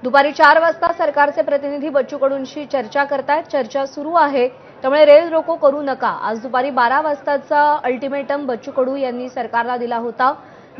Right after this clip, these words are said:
जर तोपर्यंत सरकारनं निर्णय घेतला नाही, तर रेल रोको करू, असा इशारा दिला होता. पण सरकारच्या बाजूनं आता चर्चा सुरू झालेली आहे आणि त्यामुळे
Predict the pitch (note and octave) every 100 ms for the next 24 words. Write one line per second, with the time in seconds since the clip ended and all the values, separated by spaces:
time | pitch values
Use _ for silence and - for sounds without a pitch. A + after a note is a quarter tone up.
0 | A#3+ D#4+ F4+ F4 F4 D#4+ D4+ D4+ D4+ D4
1 | B3+ B3+ C4 D4 C4 B3 C4 C4+ B3 B3
2 | A#3+ A#3+ D4 - B3+ C4 B3 A#3+ C4 A#3+
3 | C4+ D4 C4+ C4+ C4 C#4+ C#4 C4+ B3 A3+
4 | G#3+ F3 - _ _ - B3+ C4 C4+ B3
5 | C#4+ C#4+ E4 D4+ C#4 D4 D4+ C#4 C#4 C4+
6 | C4+ C#4 C4+ _ _ _ _ - C#4+ C4+
7 | C#4 D#4+ E4+ E4+ E4 D4 C#4 D4+ B3+ C4
8 | C4 A#3 A#3+ C#4 C#4 C4 C4+ C4 C#4+ C4+
9 | C4